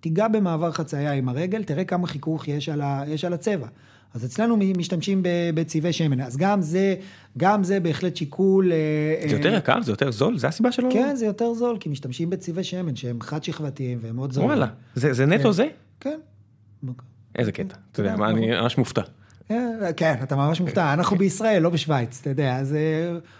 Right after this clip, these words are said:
Speaker 1: חושבים פה הרבה מאוד דרך הכיס,
Speaker 2: כן,
Speaker 1: ו-
Speaker 2: למ-, למרות שזה לא באמת דרך הכיס, אתה יודע שכל בן אדם שאנחנו במערכת רפואה ציבורית,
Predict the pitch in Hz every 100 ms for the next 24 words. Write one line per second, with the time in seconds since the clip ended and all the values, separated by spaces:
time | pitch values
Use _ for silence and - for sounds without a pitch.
0 | - _ - 135 190 214 214 202 185 185
1 | 180 156 165 190 190 185 180 190 - 165
2 | 247 311 139 123 120 117 117 101 123 131
3 | 131 131 135 110 98 98 92 95 90 101
4 | 110 101 101 113 104 104 101 101 - 104
5 | 98 - 104 104 98 104 - 107 104 98
6 | 104 113 110 -